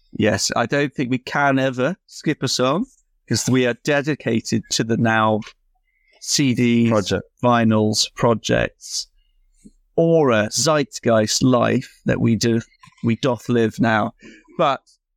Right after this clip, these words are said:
Speaker 1: James, give us your rant, lad.
Speaker 2: Uh, just, uh, you know, I grew up thinking, I, I always got this feeling like Duran Duran were like a faux intellectual band,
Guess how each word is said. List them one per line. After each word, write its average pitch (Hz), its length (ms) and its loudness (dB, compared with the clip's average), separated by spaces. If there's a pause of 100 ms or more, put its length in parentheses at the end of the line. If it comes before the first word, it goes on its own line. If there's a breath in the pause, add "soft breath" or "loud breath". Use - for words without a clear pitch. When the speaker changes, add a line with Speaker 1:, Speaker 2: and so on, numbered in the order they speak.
Speaker 1:
James, 117 540 -6 (440)
give 139 120 0
us - 160 -2
your 120 120 2
rant, 107 260 0
lad. 104 300 0 (1400 soft breath)
Speaker 2:
Uh, 240 220 2
just, 254 360 -4 (600)
uh, 202 40 2
you 226 140 0
know, 269 160 2
I 240 40 2
grew 220 280 0
up 214 140 -4
thinking, 160 680 0 (680)
I, 151 100 0
I 151 180 0
always 208 200 2
got 254 120 0
this 180 120 0
feeling 185 280 2
like 123 120 -2
Duran 123 280 0
Duran 123 240 0
were 113 60 2
like 101 160 -4
a 123 40 -4
faux 120 720 0
intellectual 117 680 0
band, 101 560 -2